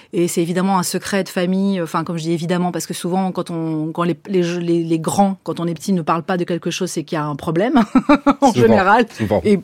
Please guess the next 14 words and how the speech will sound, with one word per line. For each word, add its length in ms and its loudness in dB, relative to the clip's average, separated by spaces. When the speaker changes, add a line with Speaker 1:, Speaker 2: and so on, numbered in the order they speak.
Speaker 1:
et 200 6
voilà, 240 2
quelque 180 -2
chose 160 0
de 80 0
pas 160 0
très, 420 -2
de 60 0
pas 140 2
très 300 0
heureux. 280 0
Et 40 2
donc, 140 4
ça, 160 0